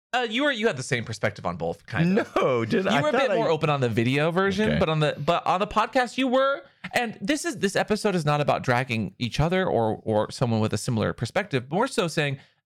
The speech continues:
Speaker 1: everyone's entitled to their opinions, but how you express that opinion sometimes changes whether I approach you with, like, "Oh, you know what? You're so right. Like, I think that this is more my perspective," blah, blah, blah, like, explaining my perspective, but actu-, absolutely validating your
Speaker 2: Or more
Speaker 1: take.
Speaker 2: being defensive.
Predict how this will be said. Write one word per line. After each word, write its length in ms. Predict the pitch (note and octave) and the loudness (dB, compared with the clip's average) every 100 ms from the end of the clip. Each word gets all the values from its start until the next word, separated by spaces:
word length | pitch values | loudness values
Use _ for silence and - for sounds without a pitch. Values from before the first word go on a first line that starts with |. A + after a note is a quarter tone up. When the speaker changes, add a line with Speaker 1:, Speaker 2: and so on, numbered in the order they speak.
| F#3 | -2
Speaker 1:
everyone's 260 | G#3 D#4+ | 0 0
entitled 360 | F#3 C#3 D#3+ D3+ | 0 2 0 0
to 40 | |
their 100 | - | 0
opinions, 500 | - F#3+ E3+ G#2 A2 - _ _ - | 0 0 2 0 -2 -8 _ _ -4
but 100 | G3+ | 0
how 180 | G#3+ D#4+ | 0 2
you 160 | E4+ | 0
express 480 | A3+ D3 - A#2+ A2+ | 0 -4 -2 -2 0
that 120 | D3+ | 0
opinion 320 | E3 F3+ G3 | 0 0 0
sometimes 560 | G3+ F#3 G3 B3 A#3 - _ _ | 0 -2 0 0 0 -4 _ _
changes 400 | - F3+ D#3+ D3 | -2 0 2 0
whether 240 | C3+ C#3+ D3+ | 2 2 2
I 140 | C#3 | 2
approach 420 | C3+ - C3 D3 | 0 0 -2 -2
you 80 | D#3 | 0
with, 140 | C#3 C#3 | 0 0
like, 180 | C#3+ - | -2 0
"Oh, 200 | D4 D#3 | 0 0
you 80 | - | 0
know 80 | G3+ | 0
what? 80 | A#3+ | 0
You're 80 | C#4 | 0
so 140 | C4+ | 2
right. 200 | A#3 B3 | 0 2
Like, 260 | C#3+ C#3+ - _ _ _ _ | 0 -2 -8 _ _ _ _
I 80 | A#3+ | -4
think 160 | C#4+ | -2
that 80 | A3 | 0
this 140 | F3 D#3+ | 0 0
is 60 | |
more 160 | E3+ D#3+ | 2 2
my 140 | C#3 | 2
perspective," 500 | A#2+ C3+ - A3+ G3+ | 0 -6 -2 0 0
blah, 80 | G3 | 0
blah, 80 | E3 | 2
blah, 220 | D3+ G#3 A2 | 2 0 0
like, 160 | B2 | -2
explaining 560 | A#2+ - - B2 D#3+ G3+ | -2 -14 -2 0 2 2
my 220 | G#3 A3+ | 2 0
perspective, 520 | A#3 B3 A#3 A#3+ C#4 | 0 -2 0 0 0
but 180 | E3+ - _ - | -2 -4 _ -4
actu-, 240 | F#3 - - _ | -4 -4 -14 _
absolutely 400 | F3+ - C3 A2+ | -4 -2 -2 2
validating 480 | G#2 C#3 D#3 F#3 G#3 | 2 2 2 0 2
your 160 | G#3 | 2
Speaker 2:
Or 40 | F#2 | 2
more 180 | F2 F#2 | 2 2
Speaker 1:
take. 100 | E2 | 2
Speaker 2:
being 200 | F2+ E2 | 2 2
defensive. 460 | E2 D#2+ C#2+ - | 0 0 -2 -6